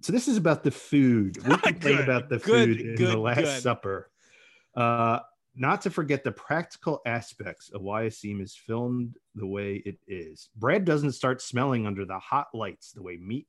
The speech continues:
Speaker 1: or sauce-heavy foods might.
Speaker 2: Sure.
Speaker 1: While the scene only lasts a couple of minutes, they might have spent a couple of days filming it.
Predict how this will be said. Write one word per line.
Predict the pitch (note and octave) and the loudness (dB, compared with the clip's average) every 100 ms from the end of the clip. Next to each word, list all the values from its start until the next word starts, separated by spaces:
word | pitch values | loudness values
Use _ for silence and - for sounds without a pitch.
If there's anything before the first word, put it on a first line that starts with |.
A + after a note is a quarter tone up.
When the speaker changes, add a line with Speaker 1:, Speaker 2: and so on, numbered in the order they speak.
| - | -14
Speaker 1:
or | F#2 | -14
sauce-heavy | - - C#3 D#3+ - G2+ G#2+ | -14 -10 -8 -8 -8 -10 -8
foods | A#2+ G3 G3 C3+ | -10 -8 -8 -10
might. | F2 D#2+ - _ - | -16 -18 -20 _ -20
Speaker 2:
Sure. | - B3 A2 | -14 -14 -12
Speaker 1:
While | G2 G#2 | -10 -8
the | G#2 | -10
scene | - B2 C3+ | -6 -2 -2
only | B2 B2+ C3+ | -2 -2 -2
lasts | C#3 C#3 - | -2 -4 -8
a | |
couple | - A#2+ B2 D3 | -8 -8 -4 -4
of | D3 | -4
minutes, | D#3+ C3+ F#2+ - | -4 -6 -6 -14
they | - F#2+ | -12 -10
might | F#2 A#2 B2 | -8 -6 -6
have | B2 | -6
spent | - G#2 | -8 -12
a | F#2+ | -10
couple | - F3+ E3+ | -10 -8 -8
of | |
days | C#3 C3+ - | -4 -6 -6
filming | - F#2+ F2 | -12 -12 -12
it. | E2 | -18